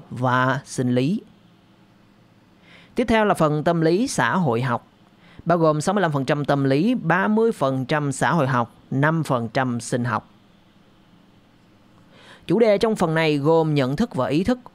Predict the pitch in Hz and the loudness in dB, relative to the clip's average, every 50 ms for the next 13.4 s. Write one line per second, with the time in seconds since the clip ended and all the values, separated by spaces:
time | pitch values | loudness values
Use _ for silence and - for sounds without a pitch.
0 | _ - - - 202 233 262 - - - 147 127 117 113 143 208 208 170 139 127 | _ -20 -6 -2 -2 -2 -2 -4 -6 -6 -4 -4 -2 -2 -2 0 0 0 0 0
1 | 127 127 123 117 113 127 185 240 247 - - - - - _ _ _ _ - - | 0 0 -2 0 0 0 -2 -2 -4 -6 -10 -20 -20 -20 _ _ _ _ -20 -20
2 | - - - _ - 147 160 214 - - 294 - - 143 139 131 127 139 143 143 | -20 -20 -8 _ -2 -2 -2 0 -2 -2 -4 -2 -2 0 0 0 2 2 0 -2
3 | - - _ _ - - 170 175 - 190 170 170 165 151 - 190 226 247 240 220 | -2 -4 _ _ -4 -2 -2 -2 0 -2 -2 -2 -2 -2 0 0 2 2 2 2
4 | 226 240 294 - - - - - - - 143 131 165 170 139 165 202 226 - - | 2 0 0 -2 -4 -8 -14 -12 -6 -4 -2 -2 0 0 0 0 0 -2 -2 -2
5 | 139 120 120 123 117 117 117 - 208 226 - - - - - - - _ _ _ | -2 -2 0 -2 -4 -4 -2 -2 -2 -2 -2 -6 -14 -20 -20 -20 -20 _ _ _
6 | - _ _ _ _ _ _ _ _ _ _ _ _ _ _ _ _ - - - | -20 _ _ _ _ _ _ _ _ _ _ _ _ _ _ _ _ -20 -20 -20
7 | - - 151 165 175 180 170 156 185 175 190 233 285 294 269 165 170 127 117 - | -8 -2 0 0 2 0 0 0 0 0 0 0 0 -2 -2 -2 -2 -2 -2 -2
8 | 147 185 220 214 269 262 - - - 160 147 202 226 226 226 220 220 220 220 214 | -2 -2 -2 -2 -2 -4 -6 -4 -2 -2 0 0 2 2 4 4 4 4 2 2
9 | 220 254 247 - 143 123 117 131 131 151 147 139 139 139 147 175 240 285 - 185 | 0 -2 -2 0 -2 -2 -2 -2 0 0 0 2 0 0 0 0 0 -2 0 0
10 | 143 123 120 123 123 113 - - _ _ _ _ _ _ _ _ _ _ _ _ | -2 0 0 0 -2 -2 -4 -8 _ _ _ _ _ _ _ _ _ _ _ _
11 | _ _ _ _ _ _ _ _ _ _ _ _ _ _ _ _ _ _ _ _ | _ _ _ _ _ _ _ _ _ _ _ _ _ _ _ _ _ _ _ _
12 | _ _ _ - - - - - - - - 175 196 214 202 - 190 196 214 175 | _ _ _ -20 -20 -20 -20 -20 -12 -4 0 2 2 2 2 2 0 2 2 2
13 | 175 160 143 - - - 156 147 | 2 2 0 0 -2 -2 -4 -4